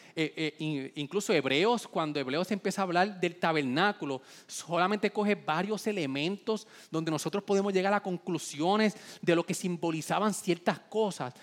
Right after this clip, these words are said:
Pero no podemos nosotros empezar a alegorizar, "Y esto significa esto", pero, no obstante,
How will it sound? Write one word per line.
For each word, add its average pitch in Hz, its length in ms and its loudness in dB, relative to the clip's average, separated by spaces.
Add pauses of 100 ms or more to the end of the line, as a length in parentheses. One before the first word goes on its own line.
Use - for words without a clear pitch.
(200)
Pero 190 180 4
no 220 180 2
podemos 269 300 2
nosotros 262 300 -2
empezar 220 300 -2
a 220 60 -2
alegorizar, 220 640 -2
"Y 233 60 2
esto 214 120 -4
significa 214 480 -4
esto", 214 240 -4
pero, 202 560 -2 (380)
no 160 220 0
obstante, 214 680 0